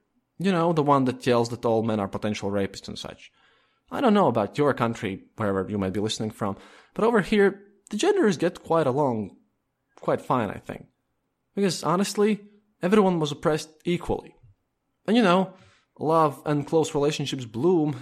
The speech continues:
if you know that if you'll be a terrible person to your other half,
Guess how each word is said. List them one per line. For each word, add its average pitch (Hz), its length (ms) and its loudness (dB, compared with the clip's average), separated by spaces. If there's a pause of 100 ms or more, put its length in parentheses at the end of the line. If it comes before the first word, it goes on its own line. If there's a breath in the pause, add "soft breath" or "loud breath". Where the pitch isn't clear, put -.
if 127 200 -10
you 131 120 0
know 143 220 2
that 120 260 -2
if 127 120 -8
you'll 117 120 -2
be 117 140 -4
a 110 40 -6
terrible 113 380 0
person 139 400 0
to 123 80 -8
your 117 120 0
other 117 240 -2
half, 147 320 -2